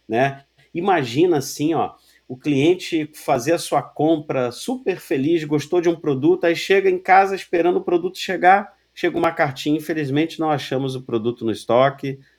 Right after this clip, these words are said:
você tem um crédito." Isso é decepcionante, gente.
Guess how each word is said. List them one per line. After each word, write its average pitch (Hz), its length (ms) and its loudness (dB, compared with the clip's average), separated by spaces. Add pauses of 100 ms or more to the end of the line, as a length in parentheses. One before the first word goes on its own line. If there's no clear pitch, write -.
você 123 160 -6
tem 131 180 2
um 123 80 2
crédito." 110 480 0
Isso - 180 -4
é 539 120 0
decepcionante, 170 1000 0
gente. 85 400 -12